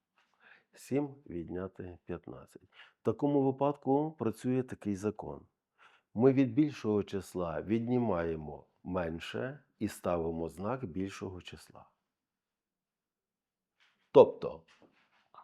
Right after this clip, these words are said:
п'ятнадцять, віднімаємо сім, об'єднаємо це в дужки і перед дужкою поставимо знак більшого числа. Яке в нас більше число?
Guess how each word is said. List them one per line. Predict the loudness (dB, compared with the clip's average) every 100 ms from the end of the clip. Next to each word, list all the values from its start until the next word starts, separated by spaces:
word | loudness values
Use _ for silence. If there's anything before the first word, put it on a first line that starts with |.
| -20 _ _ _ _
п'ятнадцять, | 0 0 2 0 0 -8 -12 -12 _ _ _ _ _ _ _ -10
віднімаємо | -2 4 8 8 6 2 -4 -12 -16 -20 _
сім, | -20 -10 -8 -6 -8 -12 _ _ _ _ _ _ _ _
об'єднаємо | -2 6 6 6 6 8 8 6 4
це | -2 -4
в | -4 -4
дужки | -6 -6 -8 -6 -4 -4 -6 -16 _ _ _ _
і | 2
перед | 6 6 6 4
дужкою | -2 -4 -2 -2 -2
поставимо | -4 0 2 2 0 -2
знак | -2 0 0 0 -4
більшого | 0 0 0 0 0
числа. | 0 -4 0 2
Яке | 4 4
в | 4
нас | 4 2
більше | -4 -4 -8
число? | -10 -10 -8 -10